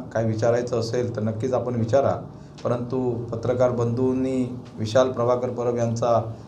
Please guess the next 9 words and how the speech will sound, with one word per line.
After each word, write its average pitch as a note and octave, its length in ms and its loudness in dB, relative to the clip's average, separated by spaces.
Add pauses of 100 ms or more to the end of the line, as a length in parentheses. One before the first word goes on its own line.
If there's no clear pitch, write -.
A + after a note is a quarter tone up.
(220)
हा B2 120 6
मेसेज A#2+ 500 2 (680)
संपूर्ण B2 340 -2
जनतेला A#2+ 440 2
द्यावा, A#2 380 4 (540)
हीच A2+ 220 -4
मी A#2+ 140 0
विनंती A#2 360 2
करतोय. A2+ 420 0